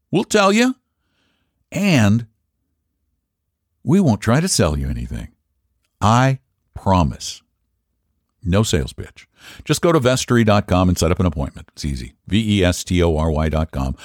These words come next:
Or if you like calling, call eight hundred, three eight six, three zero zero four. That's different. That's our office number. Eight hundred, three eight six, three zero zero four. Thanks for listening.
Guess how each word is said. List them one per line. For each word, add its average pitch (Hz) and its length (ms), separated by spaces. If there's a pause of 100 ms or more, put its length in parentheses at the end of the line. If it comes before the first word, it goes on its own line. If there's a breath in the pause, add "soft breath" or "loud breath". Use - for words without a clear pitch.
(240 loud breath)
Or 120 120
if 113 60
you 117 100
like 110 200
calling, 92 380
call 95 240
eight 110 160
hundred, 90 300
three 101 280
eight 98 180
six, - 300
three 98 240
zero 95 280
zero 85 280
four. 76 260
That's 98 240
different. 98 300
That's 101 180
our 101 160
office 95 380
number. 65 300 (840)
Eight 101 160
hundred, 80 240
three 82 220
eight 92 140
six, - 320 (420 loud breath)
three 78 220
zero 78 260
zero 76 240
four. - 300 (1000 soft breath)
Thanks 92 220
for 71 140
listening. 117 440